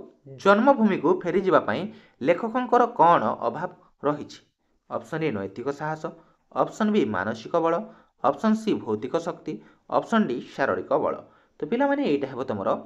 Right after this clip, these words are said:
ଅପସନ୍ ଏ, ନୈତିକ ସାହସ। ବୁଝିହେଲା? ତାପରେ ଆସ ତେଇଶ ନମ୍ବରକୁ ଯିବା। ଏଠାରେ କହିଛି, ଭାରତୀୟ ଅର୍ଥନୈତିକ ବେଷ୍ଟନୀରେ କାହାକୁ ଥୋଇ ଦିଆହୋଇଛି?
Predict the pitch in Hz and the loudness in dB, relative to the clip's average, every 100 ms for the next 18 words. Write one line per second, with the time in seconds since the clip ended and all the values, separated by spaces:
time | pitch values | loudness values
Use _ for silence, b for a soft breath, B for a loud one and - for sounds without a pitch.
0 | b b b b 139 - - 247 - 127 | b b b b -4 -4 -10 -10 -6 -6
1 | 104 170 139 127 113 107 113 156 - - | -4 -4 -4 -4 -6 -2 0 0 -4 -8
2 | 131 104 - - _ _ _ 143 151 190 | -8 -8 -12 -20 _ _ _ -6 -4 -2
3 | 220 320 b b b b - 175 240 240 | -4 -6 b b b b 0 2 4 2
4 | 254 262 147 143 143 147 151 160 202 330 | 0 0 0 0 -4 -4 -4 -4 -4 -4
5 | b b b b _ - 330 330 190 160 | b b b b _ -4 -2 2 4 4
6 | 185 202 156 165 269 170 120 110 143 151 | 2 0 0 0 0 2 2 4 2 2
7 | 254 269 262 - 247 131 135 - - _ | 0 -2 -2 0 2 2 -2 -4 -18 _
8 | _ - 214 170 113 117 143 B B B | _ 0 2 2 0 -2 -2 B B B
9 | 175 208 254 262 - 139 117 113 120 127 | -2 2 2 0 -4 -4 -2 0 0 0
10 | 147 147 | -4 -4